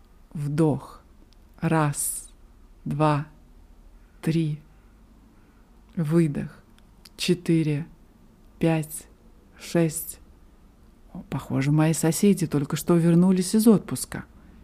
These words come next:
Перед отъездом они обещали вернуть мою книгу, которую одолжили у меня.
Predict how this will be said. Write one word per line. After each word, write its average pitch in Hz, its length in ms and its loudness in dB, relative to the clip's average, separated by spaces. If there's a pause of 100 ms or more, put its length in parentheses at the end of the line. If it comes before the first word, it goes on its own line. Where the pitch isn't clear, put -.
(880)
Перед 151 260 2
отъездом 165 720 4
они 185 480 6
обещали 165 640 2
вернуть 170 460 2
мою 202 180 6
книгу, 214 500 6
которую 160 480 2
одолжили 175 540 2
у 131 40 -2
меня. 131 340 0